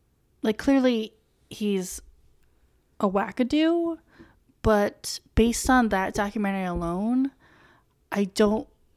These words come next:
see how, and it's not that I disagree with it, but I don't see how legally they could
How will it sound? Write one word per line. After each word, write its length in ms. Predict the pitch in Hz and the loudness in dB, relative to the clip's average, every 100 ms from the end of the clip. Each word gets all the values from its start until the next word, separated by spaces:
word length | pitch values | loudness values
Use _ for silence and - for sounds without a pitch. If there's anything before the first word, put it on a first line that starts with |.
| _ | _
see 680 | - - - - - 214 208 | -10 -8 -8 -8 -2 0 0
how, 840 | 185 - - 190 185 185 185 185 214 | -2 -6 -4 -2 0 0 -4 -4 -2
and 100 | 196 | 0
it's 100 | 247 | 2
not 120 | 233 | 4
that 60 | |
I 40 | 214 | 2
disagree 400 | 196 190 208 240 | 2 -2 2 4
with 160 | 214 | 4
it, 100 | 180 | 2
but 80 | 175 | 0
I 60 | 180 | 0
don't 200 | 202 202 | 0 -2
see 100 | 220 | -4
how 200 | 185 202 | -2 -2
legally 540 | 185 202 208 202 185 | 0 0 2 2 0
they 280 | 180 190 190 | -2 -2 -4
could 580 | - - 190 185 180 | -6 -4 -2 -2 -6